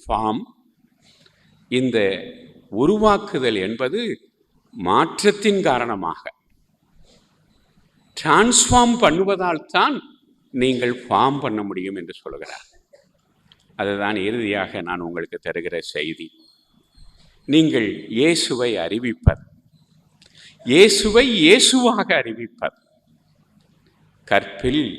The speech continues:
ஏழ்மையில், கீழ்ப்படிதலில் அறிவிப்பது. அப்படி அறிவிப்பதால் நீங்கள் மாற்றம் பெற்று மற்றவர்களை உருவாக்குகிற இந்த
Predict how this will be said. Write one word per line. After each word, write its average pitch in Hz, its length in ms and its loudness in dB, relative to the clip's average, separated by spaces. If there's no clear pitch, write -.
ஏழ்மையில், 123 600 0
கீழ்ப்படிதலில் 170 920 2
அறிவிப்பது. 92 640 -8
அப்படி 107 400 -4
அறிவிப்பதால் 92 920 -6
நீங்கள் 214 680 4
மாற்றம் 98 540 -6
பெற்று 76 420 -12
மற்றவர்களை 131 1080 -2
உருவாக்குகிற 113 960 -4
இந்த 110 260 0